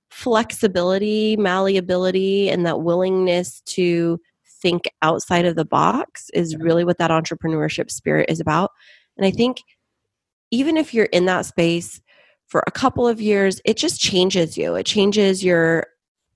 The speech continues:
Speaker 1: your approach to the world and just what you're willing to put up with <laughs> and what you're not willing to put up with.
Speaker 2: Right, right.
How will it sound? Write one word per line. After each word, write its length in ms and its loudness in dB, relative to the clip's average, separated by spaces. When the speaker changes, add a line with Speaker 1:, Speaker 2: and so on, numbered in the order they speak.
Speaker 1:
your 220 0
approach 500 0
to 80 -2
the 100 2
world 460 2
and 160 0
just 300 -6
what 200 0
you're 120 2
willing 500 2
to 640 0
put 160 0
up 180 -2
with 200 2
<laughs> 0 -
and 160 4
what 160 2
you're 140 4
not 220 2
willing 260 2
to 60 0
put 160 0
up 100 -2
with. 160 -2
Speaker 2:
Right, 420 0
right. 340 -4